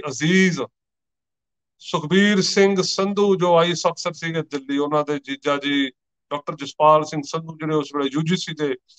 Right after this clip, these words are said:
ਸੈਕਟਰੀ ਸੀਗੇ, ਤੇ ਉਹਨਾਂ ਨੂੰ ਗੁਰੂ ਨਾਨਕ ਦੇਵ ਯੂਨੀਵਰਸਿਟੀ ਦਾ ਵਾਈਸ ਚਾਂਸਲਰ ਲਾਤਾ। ਦੋ ਹਜ਼ਾਰ ਸਤਾਰਾਂ ਤੋਂ ਵੀਹ ਤੱਕ, ਵੀਹ ਤੋਂ ਤੇਈ ਤੱਕ, ਦੋ, ਮਤਲਬ, ਪੂਰੀ, ਪੂਰੀ ਟਰਮ ਲਾ ਲਈ। ਹੁਣ ਉਹ ਜਨਾਬ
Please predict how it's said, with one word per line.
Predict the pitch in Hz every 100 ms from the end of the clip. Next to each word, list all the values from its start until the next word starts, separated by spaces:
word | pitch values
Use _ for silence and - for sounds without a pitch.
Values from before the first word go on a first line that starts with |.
| - _
ਸੈਕਟਰੀ | _ 165 160 208 214
ਸੀਗੇ, | 160 180 151 120 - - - _ _ _ -
ਤੇ | 135 127 123 123 -
ਉਹਨਾਂ | 185 202 196
ਨੂੰ | 170 151 143 - _ _ _ _ _ -
ਗੁਰੂ | 143
ਨਾਨਕ | 156 202 220
ਦੇਵ | 214 160
ਯੂਨੀਵਰਸਿਟੀ | 156 147 139 - 135
ਦਾ | 127 117 - _ _ _
ਵਾਈਸ | 117 156 185 -
ਚਾਂਸਲਰ | 208 190 196
ਲਾਤਾ। | 185 170 165
ਦੋ | 151 151 160
ਹਜ਼ਾਰ | 170 156
ਸਤਾਰਾਂ | - 151 139 139
ਤੋਂ | 139
ਵੀਹ | 113 147 190
ਤੱਕ, | - 151 -
ਵੀਹ | 120 131 180 165
ਤੋਂ | 127 -
ਤੇਈ | 151 156 185
ਤੱਕ, | 180 147 - -
ਦੋ, | 156 175 175 _ _ _ 143
ਮਤਲਬ, | 139 165 165
ਪੂਰੀ, | 175 180
ਪੂਰੀ | 175 175 165
ਟਰਮ | 147 127
ਲਾ | 117 113
ਲਈ। | 117 - _ _ _ _ _ 208
ਹੁਣ | 254
ਉਹ | 214 240
ਜਨਾਬ | 185 170 156 151 160